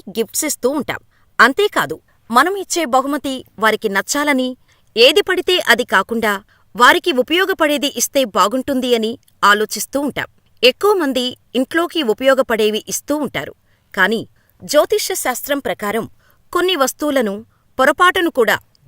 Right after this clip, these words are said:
గిఫ్ట్స్గా ఇవ్వకూడదట. అలా ఇవ్వటం వల్ల వారికి జరిగే మంచి పక్కన పెడితే మీకు చెడు జరిగే ప్రమాదం ఉంది. అవును, జ్యోతిష్యం ప్రకారం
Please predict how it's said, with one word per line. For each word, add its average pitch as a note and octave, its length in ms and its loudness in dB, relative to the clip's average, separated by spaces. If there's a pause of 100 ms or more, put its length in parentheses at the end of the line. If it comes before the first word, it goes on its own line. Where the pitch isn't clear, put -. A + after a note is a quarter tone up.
(120)
గిఫ్ట్స్గా B3 440 -2 (240)
ఇవ్వకూడదట. C#4 520 -2 (400)
అలా D4 200 6 (120)
ఇవ్వటం G4 340 -2
వల్ల C4 180 0 (460)
వారికి F#3+ 500 0
జరిగే D4 260 2 (100)
మంచి C4+ 300 -2
పక్కన D#4 280 0
పెడితే D4+ 300 -2 (560)
మీకు D#4+ 280 0 (100)
చెడు D#4 240 2
జరిగే F#4 260 0 (100)
ప్రమాదం D#4+ 460 2
ఉంది. F#3+ 180 -4 (380)
అవును, A3+ 280 2 (380)
జ్యోతిష్యం F#4+ 600 0
ప్రకారం C#4+ 380 2